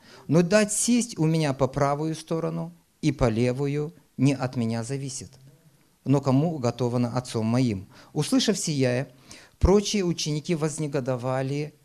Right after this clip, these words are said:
на двух братьев. Иисус же, подозвав их, сказал: «Вы знаете, что князья народов господствуют над ними, и вельможи властвуют ими.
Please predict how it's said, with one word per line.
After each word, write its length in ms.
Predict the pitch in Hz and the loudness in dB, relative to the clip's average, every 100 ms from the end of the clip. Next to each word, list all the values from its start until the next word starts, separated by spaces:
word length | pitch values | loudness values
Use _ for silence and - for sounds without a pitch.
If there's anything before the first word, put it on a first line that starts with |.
| _ - | _ -2
на 180 | 120 | 0
двух 420 | 110 113 123 127 104 | 0 -4 -6 -6 -6
братьев. 500 | 123 113 101 87 - _ _ _ _ _ _ | -4 -4 -6 -12 -16 _ _ _ _ _ _
Иисус 300 | 170 170 262 | 0 2 2
же, 80 | 214 | 2
подозвав 560 | 190 175 160 139 160 180 | 2 2 2 0 0 -2
их, 140 | 175 | -6
сказал: 500 | - 175 165 117 101 - | -4 -2 0 0 -2 -2
«Вы 200 | 143 226 | 2 2
знаете, 640 | 214 190 165 156 - 147 | 4 4 2 -2 -4 -4
что 260 | 135 - 175 | -4 -2 0
князья 440 | 175 165 151 196 | 2 0 2 2
народов 520 | 196 165 139 131 131 | 4 4 2 2 0
господствуют 720 | 139 - - 143 135 147 139 | 0 -2 0 -2 -2 -4 -2
над 160 | 143 135 | -2 0
ними, 300 | 143 139 131 | 0 2 2
и 220 | 135 156 | 0 -2
вельможи 580 | 139 135 139 175 190 175 | 0 0 2 2 0 0
властвуют 600 | 170 175 160 - 123 123 | 2 0 0 -2 -2 -2
ими. 400 | 147 135 98 | 0 0 0